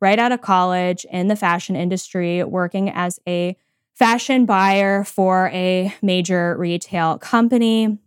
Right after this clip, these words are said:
Buyers are the people who bring the merchandise and the products to the stores that you see whenever you go shopping. I was also obsessed with shopping at that time of my life, as I still am. And it was a very cool way for me to practice that creativity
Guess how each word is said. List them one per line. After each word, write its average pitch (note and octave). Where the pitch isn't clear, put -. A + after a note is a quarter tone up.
Buyers F#3+
are F#3
the F3+
people F3+
who F3
bring F3
the E3+
merchandise E3
and E3+
the D#3+
products D#3+
to C4
the B3+
stores F#3
that E3
you D#3+
see B3+
whenever E3+
you E3
go D3+
shopping. G#3+
I F3+
was F3+
also F#3+
obsessed E3+
with D#3+
shopping E3
at E3
that -
time E3
of D#3
my D#3+
life, C4+
as E3+
I -
still D4
am. A3+
And F3+
it F#3+
was F#3
a G3
very F3+
cool F3+
way E3+
for F3+
me E3+
to E3+
practice E3+
that E3+
creativity A3